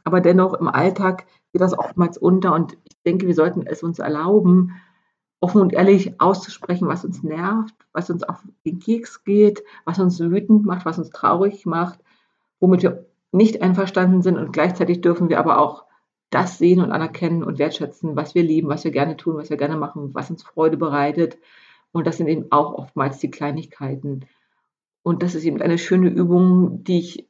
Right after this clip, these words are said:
im letzten Jahr ge-, erst lernen musste, nach meinem Burnout. Darüber habe ich ebenfalls schon eine Podcast-Folge aufgenommen, das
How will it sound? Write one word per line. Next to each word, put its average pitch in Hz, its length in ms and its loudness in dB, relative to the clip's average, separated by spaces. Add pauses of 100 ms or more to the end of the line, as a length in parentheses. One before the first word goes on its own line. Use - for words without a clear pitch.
im 170 160 2
letzten 175 320 0
Jahr 175 200 2
ge-, 175 120 2
erst - 320 -2
lernen 170 320 2
musste, 214 580 0
nach 160 240 -4
meinem 185 280 0
Burnout. 175 600 -2 (520)
Darüber 165 260 -6
habe 170 140 -2
ich - 160 -8
ebenfalls 175 420 -2
schon - 160 -10
eine 160 240 -8 (140)
Podcast-Folge 175 1600 -4
aufgenommen, 170 640 -2
das 165 360 -10